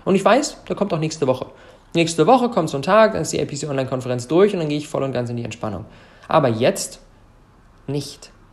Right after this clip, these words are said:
Weil ich weiß, dass ich's hinten raus unfassbar bereuen würde, so einen Tag verloren zu haben und deswegen ein paar hundert oder sogar ein paar tausend Leute nicht erreicht ha-, na, nicht erreicht zu haben. Das würde ich mir im Nachhinein nicht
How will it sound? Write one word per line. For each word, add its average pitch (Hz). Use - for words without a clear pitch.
Weil 147
ich 143
weiß, 190
dass 131
ich's 120
hinten 285
raus 135
unfassbar 220
bereuen 165
würde, 139
so 135
einen 131
Tag 254
verloren 139
zu 147
haben 160
und 147
deswegen 180
ein 160
paar 190
hundert 226
oder 180
sogar 175
ein 170
paar 180
tausend 208
Leute 185
nicht 233
erreicht 175
ha-, 113
na, 135
nicht 196
erreicht 180
zu 117
haben. 92
Das 156
würde 180
ich 180
mir 180
im 170
Nachhinein 160
nicht 170